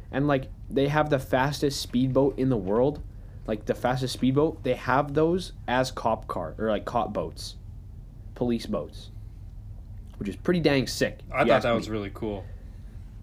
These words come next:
Speaker 1: And then, and also their police uniforms are, like, dope, too.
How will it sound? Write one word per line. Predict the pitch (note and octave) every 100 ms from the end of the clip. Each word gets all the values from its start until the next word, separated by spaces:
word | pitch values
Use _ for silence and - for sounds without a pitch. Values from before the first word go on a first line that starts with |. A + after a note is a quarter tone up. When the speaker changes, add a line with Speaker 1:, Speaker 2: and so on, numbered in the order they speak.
| - - - - - - - - - - - -
Speaker 1:
And | C3+ C#3+
then, | F3 G#3+ B2 D#3+ - - - - - - - - - - - - - - - - - - -
and | - F3
also | G#3+ B3+
their | A3
police | G#3 D#3+ E3+ A3 -
uniforms | B2 G#2 A2 G#2+
are, | A#2+
like, | A#2 G2+
dope, | C3 D3 C3+ -
too. | D3 C3 G#2